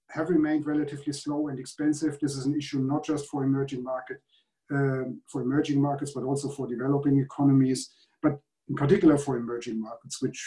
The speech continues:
face, for instance, the issue of high costs of, of remittances. Um, and,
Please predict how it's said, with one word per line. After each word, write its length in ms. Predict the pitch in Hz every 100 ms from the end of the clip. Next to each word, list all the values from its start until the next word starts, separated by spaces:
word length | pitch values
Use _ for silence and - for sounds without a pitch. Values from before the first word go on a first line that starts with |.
| -
face, 360 | 131 120 - -
for 120 | 135
instance, 340 | 123 - 123 -
the 100 | 120
issue 260 | 113 123
of 80 | 113 -
high 140 | - -
costs 400 | - - - -
of, 120 | - - -
of 120 | 135
remittances. 760 | 120 120 - 104 - - - - _ _ _ _ _ _
Um, 400 | 160 156 160 180 - _ _ _ -
and, 320 | 165 160